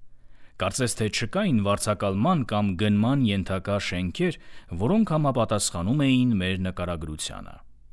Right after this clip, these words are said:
Մենք մտածեցինք տարածքում վարձել միջոցառումների մի կենտրոն, որը մեզ անհրաժեշտ էր լինելու միայն հանգստյան օրերին և արժենալու էր ամսական երեսուն հազար դոլար։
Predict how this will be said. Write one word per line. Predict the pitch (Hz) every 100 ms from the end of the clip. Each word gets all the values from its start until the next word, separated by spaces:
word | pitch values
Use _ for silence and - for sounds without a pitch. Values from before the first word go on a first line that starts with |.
| - - - -
Մենք | 82 131 185
մտածեցինք | 135 113 107 107 95 135 185 175
տարածքում | 104 98 - - 151
վարձել | 139 101 90 - 120
միջոցառումների | 113 104 101 - 92 98 98 104 110
մի | 98
կենտրոն, | 90 87 87 - 185 196 - - - 151
որը | - 214 190
մեզ | 180 165 -
անհրաժեշտ | 117 107 101 92 160 180 156
էր | 151
լինելու | 113 104 98 110
միայն | 110 95 95 98 127
հանգստյան | 110 92 92 90 - 95 87
օրերին | 76 73 92 196 208 - - -
և | 82 156 208 113
արժենալու | 104 95 95 87 85 185
էր | 180 175 - -
ամսական | 101 101 92 85 98 101 82
երեսուն | 92 90 82 - 165
հազար | 147 92 78 80 87
դոլար։ | 76 57 50 -